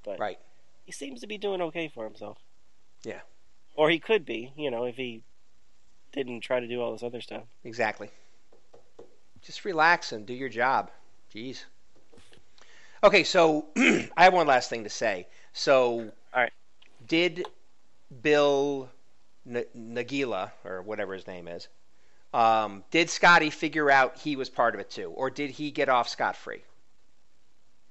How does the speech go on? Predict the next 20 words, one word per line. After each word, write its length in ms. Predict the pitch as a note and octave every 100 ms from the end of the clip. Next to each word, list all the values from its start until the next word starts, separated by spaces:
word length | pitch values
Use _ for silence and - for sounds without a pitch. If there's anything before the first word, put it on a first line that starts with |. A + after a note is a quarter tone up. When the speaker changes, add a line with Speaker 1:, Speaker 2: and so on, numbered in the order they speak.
| - - - - - - - - -
Speaker 2:
'Cause 140 | - C#3+
obviously 500 | F3+ F#3 E3 - C3+
he, 240 | D3 C#3+ C#3+ - -
he 280 | - E3 F3+
knew 320 | E3 D#3+ E3 C#3+
about 280 | B2 A2+
what 160 | F#2+ G#2
was 80 | G2
going 320 | G#2 F#2+ F2
on. 260 | F2+ D2+ C#2 - - - - - - - -
He, 540 | C3 B2+ A#2+ A#2 A2+ - - - - - - -
what 180 | C#3+ D3
does 120 | C#3+
he 100 | B2+
say 420 | A2+ - B2 A2+ A2+ G2
in 180 | A#2+ A#2
the 160 | A2+ A2
original 340 | A#2 A2 G2+
attack 500 | F#2 - A2+ F#2+ -
where, 460 | G#2 F#2 F2+ E2+